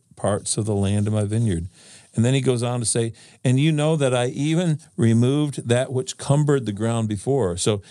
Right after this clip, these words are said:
here's a clue as to this time period. This choice spot of ground we believe to be the Americas, where the Nephites had the record.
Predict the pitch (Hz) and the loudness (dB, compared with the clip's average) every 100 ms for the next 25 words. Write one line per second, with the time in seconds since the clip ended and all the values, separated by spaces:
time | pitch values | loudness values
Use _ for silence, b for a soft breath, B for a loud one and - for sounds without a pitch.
0 | B - 143 120 - 151 147 117 107 113 | B -2 0 -2 -6 -2 0 2 0 -2
1 | 110 - 104 101 92 - 127 135 120 98 | -2 -2 -4 -4 -6 -4 0 0 0 0
2 | 90 90 - _ _ _ _ _ _ _ | 2 -2 -6 _ _ _ _ _ _ _
3 | 107 101 - 117 120 - 113 104 92 90 | -4 -2 0 0 0 -2 -2 -2 -2 -2
4 | 98 107 101 90 95 95 92 92 95 92 | 0 2 0 0 0 0 -2 -2 0 2
5 | 90 98 113 - 95 - 98 98 104 - | 2 0 -2 -2 -4 -2 0 0 0 -2
6 | 120 - 104 92 113 107 95 | -4 -4 -4 -2 -2 -2 -4